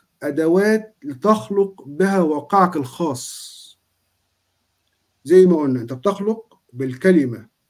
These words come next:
بالفكر والكلمة والفعل. أفكارك ده مستوى، هو، هي المستوى الأول من الخلق، الفكرة. ثم تتحول الأفكار إلى كلمات، تصاغ في كلمات.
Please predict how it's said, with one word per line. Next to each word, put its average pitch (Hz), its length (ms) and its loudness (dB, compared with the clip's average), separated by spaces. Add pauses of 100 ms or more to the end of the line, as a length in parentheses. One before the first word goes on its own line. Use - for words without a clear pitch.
(400)
بالفكر 127 720 -4
والكلمة 185 600 -4
والفعل. 131 420 -6 (1300)
أفكارك 202 600 -2 (1500)
ده 147 160 -4
مستوى، 170 680 0 (320)
هو، 123 220 -8
هي 139 280 -4
المستوى 151 560 -2
الأول 185 400 0
من 147 100 -2
الخلق، 110 400 -14 (420)
الفكرة. 120 500 -8 (1160)
ثم 202 400 2
تتحول 175 580 0
الأفكار 160 600 -2
إلى 208 560 -2
كلمات، 143 560 -4 (160)
تصاغ 180 360 -4
في 147 80 -8
كلمات. 123 580 -10